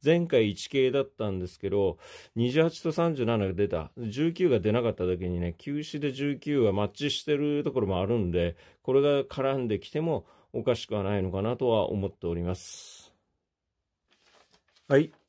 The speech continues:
えー、データ室ということで、えー、取っていきたいと思いますが、えー、今回はですね、三百九十八回になります。開催回の末が八ですね。えー、その時にゼロ八、えー、ゼロ五、ゼロ一、ゼロ九出て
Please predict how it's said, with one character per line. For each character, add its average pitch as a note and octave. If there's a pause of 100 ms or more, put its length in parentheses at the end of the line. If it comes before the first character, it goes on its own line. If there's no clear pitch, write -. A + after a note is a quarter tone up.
(120)
え C#3+
ー、 -
デ D3+
ー D#3
タ D#3
室 -
と A#2+
い A#2+
う A2+
こ A#2+
と A#2+
で、 A#2
え G#2+
ー、 -
取 G#2
っ -
て G#2+
い G2
き -
た G#2
い G2
と G2
思 G2
い G#2
ま G#2+
す G2
が、 G#2
え G#2+
ー、 -
今 F#3+
回 A2+
は G2
で F#2
す G#2+
ね、 G2+
三 E3
百 G2+
九 D3
十 F#2+
八 -
回 F3
に G2+
な F2
り E2
ま D#2
す。 -
開 D#3+
催 F#3
回 F#2+
の F#2+
末 -
が D#2
八 -
で A2
す -
ね。 F#2 (400)
え D#3
ー、 -
そ F#3
の G#3+
時 G3+
に C#3
ゼ A#2
ロ E3
八、 E3
え C#3
ー、 C3
ゼ C3
ロ D3
五、 D3
ゼ A#2+
ロ C3+
一、 B2+
ゼ A#2
ロ A#2+
九 A2+
出 G#2+
て G#2+